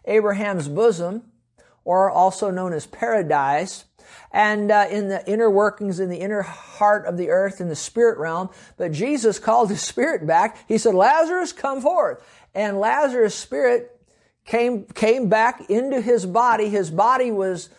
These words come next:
was healed and restored. Glory to God. And he walked out of that tomb. And remember, he was bound with grave clothes. And Jesus said,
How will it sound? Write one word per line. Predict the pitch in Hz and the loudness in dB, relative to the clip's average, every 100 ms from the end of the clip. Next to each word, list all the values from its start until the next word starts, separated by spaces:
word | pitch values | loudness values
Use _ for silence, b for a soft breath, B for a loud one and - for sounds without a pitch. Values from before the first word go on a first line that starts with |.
| b b b | b b b
was | - 190 - | -4 -4 -4
healed | - 240 240 262 220 | -2 2 4 4 0
and | 180 | -4
restored. | 180 170 - 208 208 240 294 339 - _ _ | -6 -8 -6 -2 0 0 -2 -6 -20 _ _
Glory | 165 247 277 233 202 | -2 2 4 4 2
to | 175 | 0
God. | 156 196 254 269 262 B B | 0 0 2 -2 -4 B B
And | 185 185 | -8 -6
he | 240 | -4
walked | 180 175 262 294 - | 0 2 2 2 0
out | 247 240 | 2 2
of | |
that | 214 202 - | 4 2 0
tomb. | - 247 269 285 | -6 -4 -2 -4
And | 202 185 | -6 -6
remember, | 190 196 233 233 | -6 -6 0 0
he | 233 | 2
was | 202 160 | 0 0
bound | 160 196 233 226 | 0 0 2 2
with | 175 135 | 0 0
grave | 185 233 240 | 2 4 2
clothes. | - 233 254 180 | -2 0 0 -2
And | 156 | -6
Jesus | 160 220 208 196 | -4 -4 -4 -4
said, | 233 220 202 | -2 -2 -2